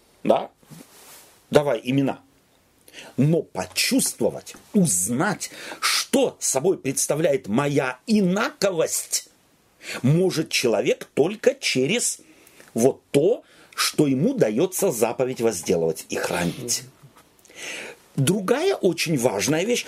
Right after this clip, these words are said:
Давайте мы теперь немного сосредоточимся на вот этих условиях.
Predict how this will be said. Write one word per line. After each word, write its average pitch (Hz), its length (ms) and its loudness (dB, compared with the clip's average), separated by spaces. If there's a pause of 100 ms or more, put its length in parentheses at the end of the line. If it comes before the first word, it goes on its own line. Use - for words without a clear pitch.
(120)
Давайте 202 260 4
мы 196 80 0
теперь 180 280 -2
немного 220 360 2
сосредоточимся 180 840 0
на 175 80 -2
вот 170 140 0
этих 180 220 -2
условиях. 175 840 -2